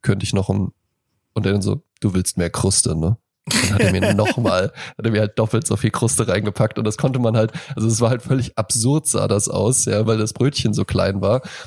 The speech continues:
Speaker 1: und dann noch ein bisschen Kraut oben drauf, dann hast du noch so ein bisschen Frische und dann ist es einfach wirklich, ähm, einfach lecker, ein leckeres Fleischgericht einfach nur, ne? Wenn Fleisch,
Speaker 2: Ich
Speaker 1: dann halt auch einfach Fleisch, ja, ähm,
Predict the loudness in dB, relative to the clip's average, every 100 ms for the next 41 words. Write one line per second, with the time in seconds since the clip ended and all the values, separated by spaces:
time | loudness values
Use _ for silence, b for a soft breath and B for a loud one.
0 | B 0 0 0 0 0 0 0 2 0
1 | 2 -2 0 0 2 2 0 2 0 0
2 | 0 0 0 0 -2 0 0 2 0 2
3 | 0 0 0 2 0 0 -2 0 -2 -2
4 | B B -2 2 2 0 -2 _ _ _
5 | _ _ _ _ -2 0 0 -2 -2 0
6 | 2 0 0 0 0 -4 _ _ _ _
7 | _ 0 2 0 0 0 -2 -2 0 0
8 | 0 -2 -2 0 0 -2 -2 -2 0 0
9 | 0 0 0 -2 _ -2 0 -2 -8 B
10 | B -2 -2 0 0 2 2 2 2 2
11 | 2 0 0 0 0 -2 0 0 2 0
12 | -2 -2 0 0 -2 B B B 0 2
13 | 2 2 0 -4